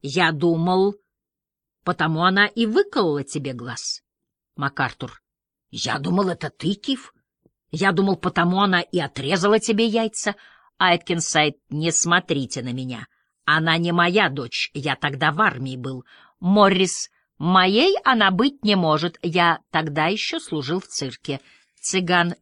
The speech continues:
Пит. И не моя тоже. Моррис. А, вот и ты, Пит.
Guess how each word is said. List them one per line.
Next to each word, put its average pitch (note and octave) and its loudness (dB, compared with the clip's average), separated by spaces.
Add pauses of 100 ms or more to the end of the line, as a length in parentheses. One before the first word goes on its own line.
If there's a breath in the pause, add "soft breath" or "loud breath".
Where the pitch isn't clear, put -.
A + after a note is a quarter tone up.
(140)
Пит. - -6 (760)
И D3+ -4
не D#3 -2
моя D#3+ 4
тоже. C#3+ -2 (600)
Моррис. D3+ 0 (680 soft breath)
А, G#4+ 4
вот G4 2
и A4 4 (100)
ты, G4 4
Пит. - -10